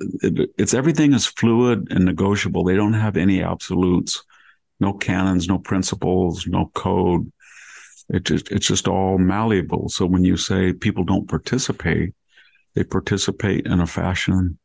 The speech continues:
that they never have. But the woke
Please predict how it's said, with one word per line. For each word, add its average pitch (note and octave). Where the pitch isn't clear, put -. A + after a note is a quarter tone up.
that -
they F#2+
never F#2+
have. A2+
But A#2+
the G2+
woke B2